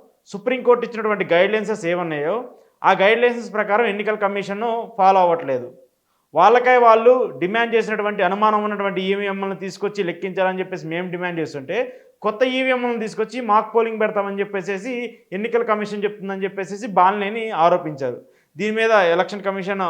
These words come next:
ఆ పిల్ని యాక్సెప్ట్ చేసి దానికి సంబంధించి కూడా ఎన్నికల కమిషన్కి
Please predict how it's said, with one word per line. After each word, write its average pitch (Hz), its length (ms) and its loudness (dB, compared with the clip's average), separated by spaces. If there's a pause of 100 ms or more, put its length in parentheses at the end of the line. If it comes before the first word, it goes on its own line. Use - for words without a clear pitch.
(120)
ఆ 151 40 2
పిల్ని 185 280 -4
యాక్సెప్ట్ 180 400 -2
చేసి 175 180 -10
దానికి 165 240 -2
సంబంధించి 165 360 -8
కూడా 175 240 2
ఎన్నికల 165 340 -2
కమిషన్కి 165 840 -10